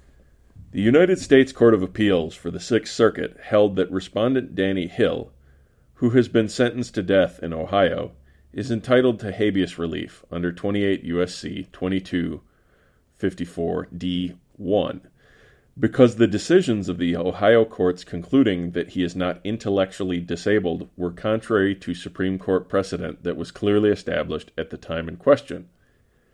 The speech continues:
In reaching this decision, the Court of Appeals relied repeatedly and extensively on our decision in Moore versus Texas,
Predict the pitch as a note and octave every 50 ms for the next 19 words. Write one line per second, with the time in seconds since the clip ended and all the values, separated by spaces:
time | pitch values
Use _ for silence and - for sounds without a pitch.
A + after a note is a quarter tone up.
0 | _ _ _ _ _ _ _ _ _ _ _ _ _ _ _ _ _ _ _ _
1 | _ _ _ G#2+ F#2+ F2+ F#2 G2+ C3 F3+ F3 - B2 G#2 F2+ E2 E2 E2+ - -
2 | E2 - - F2 E2+ E2 F2 F2+ F2 F2 - F#2 - - B2+ C#3+ D3 C3+ B2+ C3
3 | - B2 A#2+ A2 G2+ F2+ F#2+ G2 F#2 F2+ F2+ F#2 F#2 F#2 F2+ F#2 F#2 F2+ F2 -
4 | - - C#3+ A2 F2 F2 E2+ E2+ E2 - - - E2+ F#2 - - - - B2 A#2
5 | A#2+ A#2+ - F2 - D2+ D#2 D#2 - - - - E2+ E2+ F2 F2+ F2+ F2+ F2 -
6 | G2 F#2 F2+ - F#2+ F2 F2 E2+ - - E2 E2 E2 E2+ F2+ E2+ E2 D#2+ E2 E2
7 | F2 E2+ F2+ F2 - - F#2 F2 - - - A#2+ A#2 - - - - - - -
8 | _